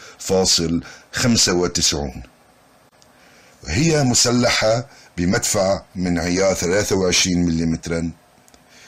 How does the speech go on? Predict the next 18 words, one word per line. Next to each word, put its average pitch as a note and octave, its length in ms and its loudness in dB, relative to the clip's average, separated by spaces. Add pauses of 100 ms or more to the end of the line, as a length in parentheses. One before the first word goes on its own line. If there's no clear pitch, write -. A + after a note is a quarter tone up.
(460)
وتحمل A#2 920 0
حوالي G2 720 0
ثلاثة G2 680 0
آلاف F2+ 400 0 (600)
وستمائة G#2 800 2
وتسعة F#2+ 420 0
وعشرين F#2+ 420 2
كيلوغراما F2 720 0
من E2+ 300 0
الأسلحة F2 720 -2 (840)
المتنوعة F#2 1080 2
بين F#2 360 0
صواريخ F2+ 480 0
الجو F2 340 0
جو F2 420 0 (180)
وجو F2+ 480 0
أرض F2+ 340 -4 (280)
والقنابل، E2+ 800 -2